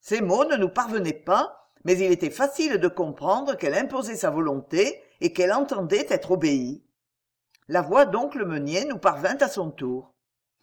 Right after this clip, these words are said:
À l'encontre des autres fois, elle était nette et ferme.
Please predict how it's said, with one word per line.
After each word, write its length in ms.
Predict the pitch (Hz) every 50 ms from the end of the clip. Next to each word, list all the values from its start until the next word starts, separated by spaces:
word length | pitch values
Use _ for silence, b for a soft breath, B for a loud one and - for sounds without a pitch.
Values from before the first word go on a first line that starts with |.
| b b b
À 100 | - 170
l'encontre 580 | 170 165 156 151 - - 220 294 320 311 311 262
des 180 | 220 208 185
autres 220 | 202 190 - 147 143
fois, 400 | - - - 151 160 202 285 370 B B B
elle 140 | - 185 196
était 240 | 185 170 - 160 139
nette 300 | 135 147 185 269 277 -
et 80 | 202 175
ferme. 560 | - - 143 120 113 120 127 135 131 139